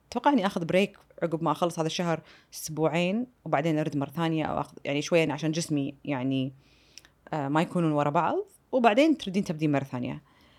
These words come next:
آم، فأول مرة دخلت فيها المستشفى قالوا لي طبعًا ممنوع تجيبين أكل من برا، آم، ممنوع، آم، يعني لابتوبس، مم-، أو إذا بتجيبينه لازم نعقمه.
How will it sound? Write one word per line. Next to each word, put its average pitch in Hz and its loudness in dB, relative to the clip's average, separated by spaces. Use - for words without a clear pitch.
آم، 139 0
فأول 277 4
مرة 269 2
دخلت 208 -4
فيها 214 -2
المستشفى 202 -2
قالوا 175 0
لي 196 -2
طبعًا 147 -2
ممنوع 143 0
تجيبين 143 -6
أكل 135 -6
من 131 0
برا، 185 0
آم، 139 -2
ممنوع، 147 0
آم، 139 -4
يعني 143 -2
لابتوبس، 175 -2
مم-، 147 -2
أو 156 4
إذا 147 2
بتجيبينه 156 -4
لازم 147 0
نعقمه. 185 -2